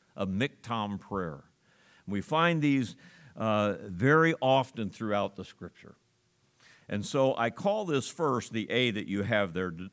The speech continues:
the distress in prayer. This is just when there are distressing times. You know what I believe? I believe there are a lot of miktam prayers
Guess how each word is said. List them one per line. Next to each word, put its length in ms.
the 160
distress 720
in 160
prayer. 480
This 180
is 140
just 280
when 260
there 180
are 140
distressing 680
times. 380
You 120
know 120
what 120
I 140
believe? 380
I 160
believe 300
there 140
are 40
a 60
lot 240
of 80
miktam 720
prayers 680